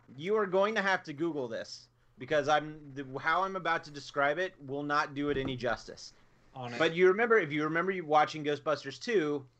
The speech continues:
Speaker 1: the slime packs just shot just slime, and they, like, like, gooed up the entire inside of the, of the, um, Statue of Liberty. So it couldn't shoot,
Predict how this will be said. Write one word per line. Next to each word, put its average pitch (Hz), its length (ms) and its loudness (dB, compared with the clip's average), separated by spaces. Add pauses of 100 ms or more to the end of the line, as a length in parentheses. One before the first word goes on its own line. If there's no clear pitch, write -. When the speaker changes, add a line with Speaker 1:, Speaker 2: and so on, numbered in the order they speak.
(180)
Speaker 1:
the 131 80 -8
slime 190 360 0
packs 143 600 0 (460)
just 143 280 -8
shot 165 480 2 (380)
just 135 200 -10 (280)
slime, 139 600 -2
and 127 80 -8
they, 135 180 -2
like, 127 300 -4 (960)
like, 139 280 -2 (240)
gooed 180 280 6
up 170 220 6
the 151 120 -2
entire 147 460 4
inside 139 720 0
of 120 320 -6
the, 123 560 2 (340)
of 127 160 -4
the, 135 200 4
um, 123 540 4 (280)
Statue 147 320 2
of 160 80 6
Liberty. 170 380 2 (840)
So 185 360 6 (340)
it 160 200 -2
couldn't 277 340 -4
shoot, 208 420 -4